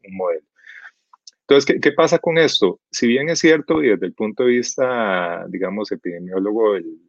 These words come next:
y aquí parafraseo a, a un, a un amigo, a Juan José,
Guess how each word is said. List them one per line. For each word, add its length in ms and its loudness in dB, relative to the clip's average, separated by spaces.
y 180 -6
aquí 840 2
parafraseo 720 2
a, 20 4
a 400 -8
un, 60 -14
a 0 -
un 80 -6
amigo, 320 2
a 60 2
Juan 160 -6
José, 360 0